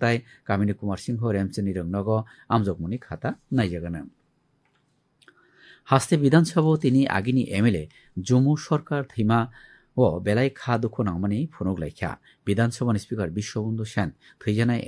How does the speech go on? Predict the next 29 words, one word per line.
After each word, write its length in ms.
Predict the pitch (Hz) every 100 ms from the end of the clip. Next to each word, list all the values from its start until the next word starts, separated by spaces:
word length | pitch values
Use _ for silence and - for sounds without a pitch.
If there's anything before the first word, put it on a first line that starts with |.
| 95
এমএলএ 280 | 107 98 90 _ _ 90
নি 100 | 90 85 _ _ 98
লাংমানি 360 | 117 123 120 92
কগ্রনো 360 | 110 95 87 120 -
খরচাখা। 420 | 85 - 78 85 - _ -
তাই 160 | 104 95 - _ 113
বনি 200 | 135 113
নখুনি 380 | 131 - 104 90 85 _ _ -
লগি 260 | 98 92 120 123 _
তং 120 | 101 90 80
হनै 160 | 98 123
সাকা। 260 | - 82 90 55 - - 95
বিধানসভা 460 | 107 139 127 143 139
যত 160 | 139 135 110
আদং 160 | 117 104 85
রক 140 | 85 -
স্রাপসা 380 | 95 104 - 113 - 92
যারা 160 | 87 78 -
সিরিং 200 | - 82 -
সিরিং 140 | 90 90
তং 80 | 82 82
লাইখা 240 | 90 107 - - -
থৈজানায় 400 | - 98 107 104 110 _ - -
আগিনি 260 | 101 117 107 87
এমএলএ 260 | 87 92 87 90
ন 20 | 95 - _ 101
বরং 200 | 92 87 156 -
রলাयै। 360 | 90 78 76 85 - _ _ _ _ _ _ - - - _ 92
বাদারঘাট 500 | 110 139 143 156